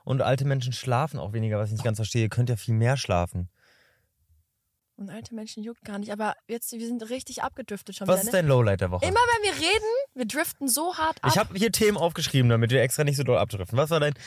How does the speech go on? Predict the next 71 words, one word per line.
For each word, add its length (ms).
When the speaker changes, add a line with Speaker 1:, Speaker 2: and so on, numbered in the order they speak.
Speaker 1:
was 160
war 80
scheiße 300
diese 180
Woche, 180
hab 100
ich 100
gefragt. 420
Speaker 2:
Mein 200
Lowlight 460
der 120
Woche 540
war 1000
einmal, 760
ach, 180
keine 280
Ahnung, 320
so, 100
ich 140
hatte 160
so 120
zwei, 220
drei 140
Tage, 340
wo 80
ich 100
so 80
den 140
ganzen 260
Tag 200
nur 100
auf 60
dem 100
Sofa 300
saß 180
und 100
dachte, 220
ich 100
will 120
heute 180
nur 140
chillen 260
und 100
gar 160
nichts 160
machen, 280
aber 80
im 60
Endeffekt 340
habe 100
ich 60
Speaker 1:
Cool. 80
Speaker 2:
mich 80
voll 160
gelangweilt 560
und 100
Speaker 1:
Ach 40
Speaker 2:
hab 60
Speaker 1:
so. 100
Speaker 2:
dann 280
doch 140
nicht 140
so 100
viel 80
Spaß 320
gemacht 200
beim 160
nächsten 260
machen. 360
Speaker 1:
<laughs> 80
Schade. 400